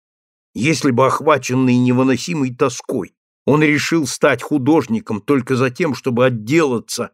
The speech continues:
от тяготивших его уз, это было бы понятно и вполне обыкновенно. Но я чувствовал, что обыкновенное к нему неприложимо.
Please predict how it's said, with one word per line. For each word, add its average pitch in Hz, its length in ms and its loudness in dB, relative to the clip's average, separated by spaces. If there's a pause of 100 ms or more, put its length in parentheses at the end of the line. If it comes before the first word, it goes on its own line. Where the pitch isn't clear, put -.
(220)
от 123 200 -4
тяготивших 131 840 -2
его 117 360 -4
уз, - 420 -6 (840)
это 143 260 2
было 147 260 0
бы 147 180 0
понятно 120 600 0
и 156 120 -2
вполне 131 460 0
обыкновенно. 160 840 -2 (920)
Но 107 120 -6
я 135 220 0
чувствовал, - 720 -6
что - 280 -8
обыкновенное 165 840 0
к - 100 -14
нему 175 240 -4
неприложимо. 196 1000 -4